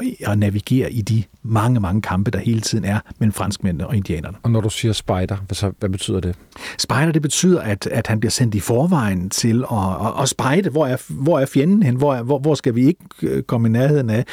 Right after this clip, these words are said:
Speaker 1: Altså, ride i forvejen, eller gå i forvejen, når en, øh, en, en, en gruppe, øhm, af, af franskmænd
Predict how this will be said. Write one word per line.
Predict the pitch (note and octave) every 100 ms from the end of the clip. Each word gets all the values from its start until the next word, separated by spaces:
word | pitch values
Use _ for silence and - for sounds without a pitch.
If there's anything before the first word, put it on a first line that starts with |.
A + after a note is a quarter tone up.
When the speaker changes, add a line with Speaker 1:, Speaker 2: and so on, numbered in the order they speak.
| -
Speaker 1:
Altså, | - B2 - -
ride | A#2+ G2 G#2+ G#2 G2+
i |
forvejen, | - G2 B2 B2+ G2 -
eller | G#2 E2+
gå | - C3 -
i |
forvejen, | E2+ G#2+ A2+ A2 E2+ F2+ - - -
når | A#2 G#2 F#2+
en, | G#2+ G2 F2+
øh, | F2+ -
en, | B2 G2+ G2 -
en, | G#2+ F#2+ E2+
en | G#2 A2
gruppe, | G#2 G2 C#3+ - - - - -
øhm, | G2 F2 E2+ D#2+ - _ _
af, | - G2+ -
af | D3
franskmænd | - A#2 - A2 G2